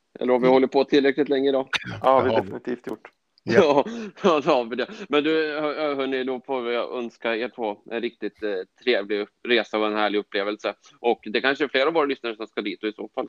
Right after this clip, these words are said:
Speaker 1: så kanske de kan höra av sig till er om, om de vill slå följe någonstans på något tre-, trevligt event eller så.
Speaker 2: Japp.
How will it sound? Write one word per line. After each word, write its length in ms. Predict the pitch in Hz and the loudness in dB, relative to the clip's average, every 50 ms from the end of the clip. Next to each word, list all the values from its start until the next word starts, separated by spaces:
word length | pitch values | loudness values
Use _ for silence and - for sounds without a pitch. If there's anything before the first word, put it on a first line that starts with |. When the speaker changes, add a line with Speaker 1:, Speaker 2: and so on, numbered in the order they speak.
| - | -2
Speaker 1:
så 200 | - 117 117 110 - _ _ _ _ _ - _ _ _ - _ _ | 0 0 0 0 -2 _ _ _ _ _ -20 _ _ _ -20 _ _
kanske 220 | - 143 139 143 151 | 0 0 2 2 2
de 60 | - | 2
kan 120 | 156 147 139 | 4 4 4
höra 120 | 135 135 | 4 4
av 120 | 120 110 | 2 0
sig 140 | - - 135 | -2 -8 -10
till 140 | - - 139 | -8 -8 -6
er 100 | - - | -6 -4
om, 300 | 98 78 - - - - - | -6 -6 -8 -10 -10 -6 -4
om 160 | 113 113 110 | -2 -2 0
de 140 | 101 110 104 | 0 -2 0
vill 240 | 101 110 104 104 104 _ - - - _ _ _ _ _ _ _ - | 0 -2 -2 -2 -6 _ -18 -20 -20 _ _ _ _ _ _ _ -6
slå 220 | - 117 139 131 | 0 2 2 4
följe 300 | - 151 143 127 110 101 | 4 4 4 4 4 2
någonstans 500 | 107 104 104 - 120 101 85 87 - - | 2 0 -2 0 -2 -2 -2 -4 -8 -8
på 80 | 101 101 | -6 -4
något 180 | 104 101 - - | -4 -4 -4 -4
tre-, 200 | 107 104 - - | -4 -6 -4 -4
trevligt 320 | - 110 101 92 92 - 101 | -4 -2 -2 -2 -4 -6 -4
event 280 | 98 95 - - - | -4 -4 -4 -6 -8
eller 120 | - 95 95 | -10 -10 -6
så. 220 | 107 90 65 - _ _ _ _ _ _ _ _ _ - _ | -6 -6 -8 -8 _ _ _ _ _ _ _ _ _ -20 _
Speaker 2:
Japp. 300 | - - 110 - _ - | -8 -6 -6 -6 _ -12